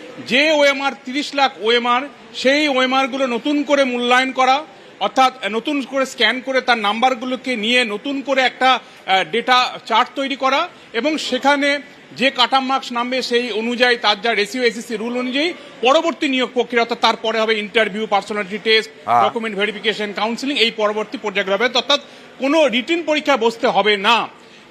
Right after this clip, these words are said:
Speaker 1: কিন্তু আইনজীবীদের একটা বড় অংশ বলছে, না, একটা entire প্রসেস যখন সতেরোটা অনিয়ম খুঁজে পাওয়ার পর null and void এবং সেটা ক্যান্সেল করছে, তাহলে ওই অবৈধ নিয়োগ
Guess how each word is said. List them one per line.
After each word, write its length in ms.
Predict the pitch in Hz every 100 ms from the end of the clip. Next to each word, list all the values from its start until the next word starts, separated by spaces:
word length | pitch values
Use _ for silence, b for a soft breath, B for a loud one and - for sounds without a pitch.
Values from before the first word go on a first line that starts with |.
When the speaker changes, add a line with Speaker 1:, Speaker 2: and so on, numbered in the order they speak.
| -
Speaker 1:
কিন্তু 260 | 277 262
আইনজীবীদের 540 | 302 240 262 294 302 320
একটা 160 | 262
বড় 240 | 247 240 330
অংশ 220 | 359 330
বলছে, 300 | 311 302 302
না, 400 | 262 302 277 131 - - B B
একটা 420 | - 208 - 285 294
entire 640 | 254 247 240 285 294 285
প্রসেস 540 | 226 226 - 277 294 208
যখন 280 | 240 269 262
সতেরোটা 600 | 214 220 269 277 277 277
অনিয়ম 500 | 226 233 269 277 247 - 196
খুঁজে 220 | 214 254
পাওয়ার 300 | 262 262 262 -
পর 280 | 214 240 269 - B - 165
null 360 | 196 226 277 311
and 160 | 294
void 320 | 220 262 269 247
এবং 180 | 247
সেটা 200 | 247 254
ক্যান্সেল 480 | 240 196 208 320 320
করছে, 500 | 254 233 - 254 285 - 123 B
তাহলে 440 | 208 233 277 302 294
ওই 360 | 202 247 294 311
অবৈধ 580 | 196 202 254 294 294 302
নিয়োগ 460 | 302 220 240 269